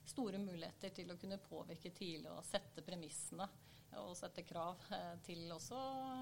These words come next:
samarbeidspartnere og utfordre kanskje offentlig og også til å være med på, på det å bidra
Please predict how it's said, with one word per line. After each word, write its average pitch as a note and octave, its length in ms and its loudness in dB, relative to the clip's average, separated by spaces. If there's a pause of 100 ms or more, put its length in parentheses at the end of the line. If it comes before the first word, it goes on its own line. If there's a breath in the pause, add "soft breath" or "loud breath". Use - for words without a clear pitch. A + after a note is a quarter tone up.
(100)
samarbeidspartnere G3+ 960 2
og G#3+ 80 0
utfordre F#3 520 4 (420 loud breath)
kanskje B3+ 220 6
offentlig G#3 480 4 (120)
og F#3+ 480 6
også G#3+ 320 2
til C4 200 2
å A#3 100 6 (280)
være G3+ 240 8
med - 240 2
på, F3+ 140 0 (480)
på E3+ 180 -2
det E3 200 -2
å E3+ 400 -4 (100)
bidra E3+ 340 -2